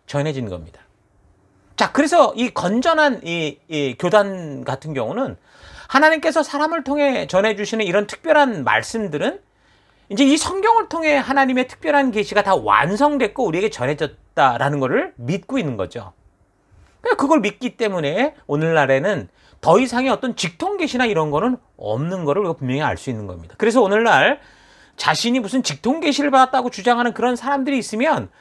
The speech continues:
그건 백 프로 이단이거나 사입이거나 종교 중독자거나 귀신에게 씌워서 점이나 치고 그 사람의 운세를 말해주는 것과 같은 그런 점쟁이 같은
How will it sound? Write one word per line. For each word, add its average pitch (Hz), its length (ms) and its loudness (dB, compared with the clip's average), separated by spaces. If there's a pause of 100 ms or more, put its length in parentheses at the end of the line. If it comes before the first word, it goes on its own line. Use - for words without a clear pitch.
(300)
그건 254 340 0
백 - 300 -2
프로 359 360 2
이단이거나 190 760 0
사입이거나 226 720 -4
종교 190 400 0
중독자거나 202 760 -4 (1000)
귀신에게 262 540 2
씌워서 247 360 0
점이나 233 400 0
치고 226 340 -2
그 165 100 -6
사람의 214 460 2
운세를 233 460 0
말해주는 180 440 0
것과 170 280 -2
같은 170 440 -2 (300)
그런 190 220 -4
점쟁이 208 500 2
같은 120 320 -6